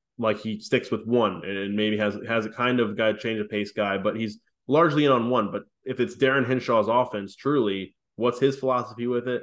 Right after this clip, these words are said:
We don't necessarily know that. So maybe we'll see that this year and kind of get a glimpse into why. 'Cause, I mean, I, I know a lot of guys, like, that, that are highly rated. They wanna come in and they wanna be the,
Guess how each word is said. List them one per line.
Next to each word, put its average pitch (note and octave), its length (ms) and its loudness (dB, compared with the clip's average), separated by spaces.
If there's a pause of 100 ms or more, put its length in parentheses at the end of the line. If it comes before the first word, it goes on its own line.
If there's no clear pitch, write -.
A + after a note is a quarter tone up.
(220)
We A#2+ 140 2
don't A#2 160 2
necessarily G#2+ 460 -2
know G2+ 260 -2
that. G2+ 320 -2
So - 80 -12
maybe G2+ 180 -2
we'll F#2+ 120 -4
see G#2 200 -4
that F#2+ 240 -2
this G2 220 -8
year G2+ 200 0
and G2 160 -4 (380)
kind C3+ 240 4
of A2+ 140 0
get A#2+ 180 4 (160)
a A2+ 60 -2
glimpse A#2 420 -2
into A2 280 -4
why. G2+ 720 2 (400)
'Cause, D#3+ 100 2
I - 20 4
mean, G#3 80 6
I, F#3+ 300 4
I F3+ 100 4
know A3 120 4
a - 20 6
lot E3 180 4
of C#3 100 0
guys, A#2+ 480 0
like, G#2 220 -4 (200)
that, G#2+ 180 2
that G#2+ 100 2
are G2+ 80 -2
highly G#2+ 300 2
rated. G#2 240 0
They G#2+ 60 0
wanna C#3+ 200 -2
come C#3 200 -2
in A#2+ 80 0
and A2 80 -2
they A2 60 -4
wanna A2+ 200 -4
be A2 180 -8
the, G2+ 200 -4